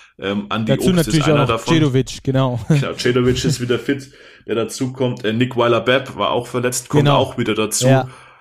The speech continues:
Speaker 1: Also da hat man, glaub ich, für viele taktische Varianten gut Möglichkeiten. Also ich glaub, Andi Obst wird seine Minuten haben. Er wird dafür kämpfen müssen. Ähm, in der B B L sowieso. Er wird aber auch in der Euroleague eine Rolle spielen,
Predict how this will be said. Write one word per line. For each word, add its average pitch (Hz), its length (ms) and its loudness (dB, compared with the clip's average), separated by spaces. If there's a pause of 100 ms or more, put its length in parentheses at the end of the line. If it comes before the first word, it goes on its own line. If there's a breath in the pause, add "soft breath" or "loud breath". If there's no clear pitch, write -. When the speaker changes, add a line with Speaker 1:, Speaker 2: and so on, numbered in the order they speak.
(500 loud breath)
Speaker 1:
Also - 240 -8
da 98 120 -2
hat 110 160 -4
man, 104 320 -4
glaub 104 340 -4
ich, 107 220 -4
für 110 220 -6
viele 151 720 -2
taktische 123 720 -4
Varianten 113 800 -4 (260)
gut 127 300 -4
Möglichkeiten. 101 560 -4
Also 95 120 -8
ich - 80 -10
glaub, 120 200 -2
Andi 113 260 -4
Obst 120 280 -4
wird 131 120 -2
seine 127 220 -2
Minuten 120 400 -2
haben. 117 300 -2 (100)
Er 107 160 -4
wird 127 160 -2
dafür 113 160 -4
kämpfen 147 380 -8
müssen. - 280 -8 (540 loud breath)
Ähm, 107 180 -4
in 117 80 -4
der 107 120 0
B 110 160 0
B 104 120 0
L 104 160 -2
sowieso. 120 460 -4
Er 101 100 0
wird 104 160 -4
aber 104 180 0
auch 104 120 -4
in 104 80 -4
der 95 100 0
Euroleague 101 460 0
eine 98 100 -2
Rolle 107 240 -2
spielen, 117 460 -6